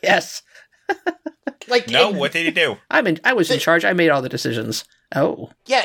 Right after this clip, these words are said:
Speaker 2: his defense,
Speaker 1: <laughs>
Speaker 2: Ian, in this whole, f-, in the, uh, in the, uh, at least in the, uh, overturn the election thing,
Speaker 3: Mm-hmm.
Speaker 2: is that he was listening to his lawyers, right?
Speaker 1: Advice,
Speaker 3: Oh.
Speaker 1: advice of counsel.
Speaker 3: <laughs>
Speaker 1: Yeah.
Speaker 2: Advice
Speaker 3: Right.
Speaker 2: of counsel. That, that kind of like, "Hey, I,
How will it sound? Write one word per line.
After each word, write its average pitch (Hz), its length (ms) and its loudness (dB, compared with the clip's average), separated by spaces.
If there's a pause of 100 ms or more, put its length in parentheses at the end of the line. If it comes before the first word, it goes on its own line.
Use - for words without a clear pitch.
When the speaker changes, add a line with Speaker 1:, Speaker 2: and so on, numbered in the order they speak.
Speaker 2:
his 254 280 -2
defense, 240 580 0
Speaker 1:
<laughs> - 40 -4
Speaker 2:
Ian, 123 380 -2
in 143 200 -4
this 143 180 -2
whole, 185 200 0
f-, - 200 -16
in 156 160 -6
the, 139 260 0
uh, 120 220 0 (500)
in 139 180 -4
the, 127 300 0
uh, 107 280 -2 (120)
at 123 120 -2
least 147 220 -2
in 135 120 -2
the, 113 280 0
uh, 101 180 0
overturn 120 440 -2
the 113 120 -2
election 117 420 -4
thing, 175 260 -4 (400)
Speaker 3:
Mm-hmm. 135 140 -6
Speaker 2:
is 120 80 -2
that 147 100 0
he 156 140 0
was 143 180 -2
listening 180 420 -2
to 156 120 -2
his 147 180 -2
lawyers, - 680 -4 (540)
right? 104 300 -2
Speaker 1:
Advice, 180 300 4
Speaker 3:
Oh. - 80 0
Speaker 1:
advice 175 320 0
of 190 80 -4
counsel. 147 480 -2
Speaker 3:
<laughs> - 60 -12
Speaker 1:
Yeah. 123 220 -2 (360)
Speaker 2:
Advice 143 320 0
Speaker 3:
Right. 107 100 2
Speaker 2:
of - 60 -10
counsel. 110 380 -2 (100)
That, 139 240 -2
that 147 200 0
kind 170 220 0
of 156 100 0
like, 143 220 0
"Hey, 151 180 2
I, 175 300 2